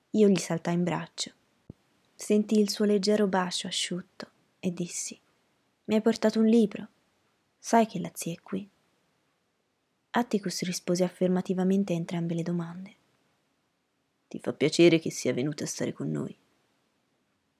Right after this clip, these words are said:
Dissi che mi faceva molto piacere. Era una menzogna, ma in certe circostanze, e tutte le volte che non c'è alternativa, bisogna mentire. "Abbiamo pensato che ormai voi ragazzi avete bisogno...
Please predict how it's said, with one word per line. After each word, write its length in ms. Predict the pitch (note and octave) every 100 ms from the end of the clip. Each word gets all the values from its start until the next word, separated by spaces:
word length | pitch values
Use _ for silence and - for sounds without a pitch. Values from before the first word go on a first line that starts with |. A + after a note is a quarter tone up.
| _ -
Dissi 280 | G3+ G3+ G#3+
che 100 | A3
mi 140 | G#3+
faceva 400 | G#3+ - G#3+ G#3+
molto 280 | G#3 G3+ G3+
piacere. 520 | G3 F#3+ E3 E3+ - _ _ _ _ _ _ _ -
Era 220 | F3+ F3
una 120 | F3
menzogna, 800 | E3+ E3 - F#3 F3+ D#3+ F3 F3
ma 180 | - - _ _ _ _ _ -
in 120 | F#3+
certe 260 | F#3+ F#3+ F#3+
circostanze, 960 | G3 F#3+ F#3 - F3+ F#3 F3+ - - - _ - _
e 100 | F3
tutte 240 | G3 G3
le 100 | G#3
volte 380 | E3+ F3 E3+ D#3+
che 100 | -
non 160 | C#3+ F3+
c'è 140 | -
alternativa, 760 | E3 - E3 D3+ - D#3 D#3 - _ _ _ _ _
bisogna 400 | F#3 F#3+ G3 F#3+
mentire. 560 | G3 F#3+ G3 G#3 - - _ _ _ _ _ _ _ _ _ _ _ _ _ _ _ _ _ _
"Abbiamo 360 | - D#3 E3 E3
pensato 440 | D#3+ D#3 D#3 D3
che 120 | D#3+ D#3
ormai 320 | D#3+ E3+ E3
voi 140 | C#3
ragazzi 480 | - - D#3 - -
avete 240 | - -
bisogno... 580 | - - - - - -